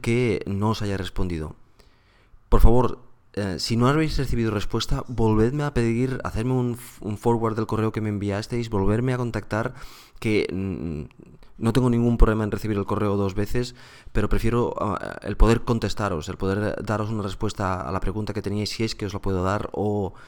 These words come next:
dirigiros a, a donde, a, a donde... os pueden dar a, la respuesta. Pero me sabría mal que pensabais, pensaseis que no os he respondido simplemente porque he ignorado el correo, cosa que no intento hacer nunca. Bien,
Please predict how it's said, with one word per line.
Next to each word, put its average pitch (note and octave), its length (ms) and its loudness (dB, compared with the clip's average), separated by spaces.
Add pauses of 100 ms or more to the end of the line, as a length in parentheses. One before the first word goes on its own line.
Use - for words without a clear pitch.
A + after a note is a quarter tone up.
(200)
dirigiros G#2+ 540 0
a, F#2 260 -2
a F2 60 -2
donde, F2+ 640 -4 (100)
a, - 100 -10 (600)
a G#2 100 -6
donde... F#2+ 180 -2
os F2+ 60 -2
pueden G2+ 260 0
dar G2 140 -2
a, F2+ 380 -2
la F2+ 140 -2
respuesta. G2 580 -2 (400)
Pero G#2+ 140 2
me G2 60 -2
sabría A2+ 260 2
mal A#2+ 240 2
que A2 200 0
pensabais, G#2+ 680 -2
pensaseis G#2+ 540 -2
que G#2 120 -2
no A2 140 2
os A2 100 -2
he A2+ 60 0
respondido G#2 440 -2
simplemente G2 380 -6
porque G2+ 280 -2
he G2 40 0
ignorado F#2 360 0
el F#2 80 -6
correo, F#2+ 360 -2 (280)
cosa - 240 4
que A2+ 120 -2
no G#2+ 80 -2
intento G2 340 -4
hacer F2+ 200 -4
nunca. E2+ 340 -6 (1700)
Bien, F2+ 340 -2